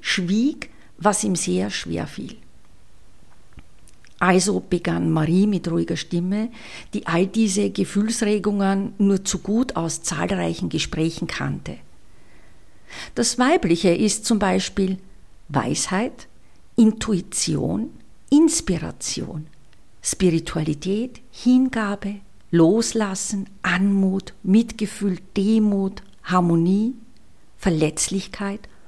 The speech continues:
Offenheit, Gefühle zeigen, Geduld. Und wenn du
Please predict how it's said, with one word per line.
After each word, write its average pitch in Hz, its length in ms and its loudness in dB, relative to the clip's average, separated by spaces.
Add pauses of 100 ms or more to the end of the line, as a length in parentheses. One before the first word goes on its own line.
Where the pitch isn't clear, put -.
(280)
Offenheit, 196 720 0 (520)
Gefühle 180 500 0
zeigen, 190 520 -2 (320)
Geduld. 185 640 0 (1000)
Und 156 320 4
wenn 156 340 6
du 139 280 2